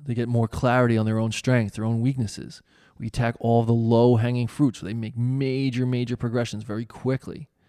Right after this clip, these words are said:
And then they have this new baseline of what it means, like, to feel good,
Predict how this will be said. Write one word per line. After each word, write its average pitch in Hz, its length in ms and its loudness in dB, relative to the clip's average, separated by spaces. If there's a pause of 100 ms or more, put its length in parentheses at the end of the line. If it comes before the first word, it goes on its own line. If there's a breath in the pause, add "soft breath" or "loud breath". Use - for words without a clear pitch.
(420 soft breath)
And 117 120 -2
then 120 80 4
they 117 80 2
have 113 120 0
this 117 140 -2
new 120 240 0
baseline 113 640 -2 (240 soft breath)
of 110 80 -10
what 123 140 2
it - 20 0
means, 127 220 2
like, 107 100 -4
to - 60 -18
feel 123 260 0
good, 117 560 6